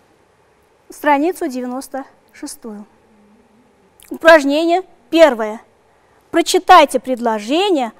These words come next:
вставив подходящие сочинительные союзы и, но, а. Нам даются несколько упражнений,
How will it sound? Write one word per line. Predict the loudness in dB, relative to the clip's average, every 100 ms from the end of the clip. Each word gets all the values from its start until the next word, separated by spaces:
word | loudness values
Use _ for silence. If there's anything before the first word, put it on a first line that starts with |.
| _
вставив | -16 -2 4 6 4 0
подходящие | 0 2 2 4 4 2 0
сочинительные | -4 -6 -6 -4 -4 -6 -4 -4
союзы | -4 -2 -2 -2 -4 -6 -12 _ _ _ _
и, | 0 2 2 0 -4 _ -12
но, | -6 0 4 6 6 0 _ _ _
а. | 4 4 2 -8 _ _ _ _ _
Нам | 4 6 8
даются | 6 6 0 0
несколько | 2 2 0 -4
упражнений, | -4 0 -2 -2 -8 -8 -10 -12